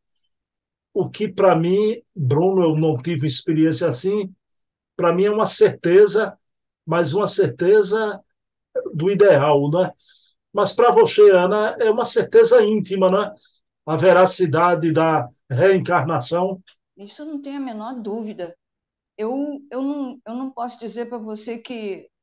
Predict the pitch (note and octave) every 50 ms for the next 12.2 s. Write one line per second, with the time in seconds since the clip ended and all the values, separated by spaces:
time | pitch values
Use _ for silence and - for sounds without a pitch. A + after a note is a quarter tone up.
0 | _ _ G3 G#3 G#3 G#3 G#3 A#3 A#3 A#3 A#3 A3 G#3+ G3 F#3 F3+ F3 F3 _ _
1 | _ _ - G3 F#3+ - - - A3+ G#3+ G3+ G#3+ B3 B3 B3 G#3 G#3+ G#3+ - A3
2 | G#3+ G#3+ A3 A3+ A3+ A#3 A#3 A#3 A3 - G#3+ G#3 _ A3+ A3+ C4 C#4+ D4+ D4+ C4+
3 | G#3 - - _ - F#3 G3 F#3+ E3+ - - - D3 D#4 D4+ _ G#3+ G#3+ G3+ F3+
4 | E3 - - _ _ _ _ F3 - B3+ C4 C#4+ F#4 - - G3+ F#3 F#3 F#3 F#3
5 | - - - G#3+ G3+ - _ - A3 G3+ G3+ G3+ G3 G3 - G#3 G#3 G#3 G3 F#3
6 | F#3 - - A3 A3 A3 G3 F3+ F#3+ G3 A3+ A#3 A3+ A3+ A#3 A#3+ - C#4+ C#4 -
7 | A4+ A#4 G4+ D#4+ B3+ B3 B3 A#3 G#3+ _ _ _ _ _ _ _ _ _ _ _
8 | _ _ _ _ _ _ - B3+ B3 B3+ C4+ D4 D4 E4 F#4+ - - - D#4+ C4+
9 | B3 C#4+ E4 - D#4 - - B3+ G#3+ - - A3+ A#3 A#3 C4 B3+ - A3 G#3+ G#3+
10 | G#3+ G3+ G3+ G3+ G3+ G#3 G#3 G3 G3 - - G#3+ A#3 B3 A#3 F#3+ F3+ D3+ F3 A3
11 | C4 C#4 C#4 - C#4+ C#4 - - C4 A#3+ A3+ G3+ F#3+ G3 F#3+ _ _ _ _ -
12 | A#3+ A3 G#3+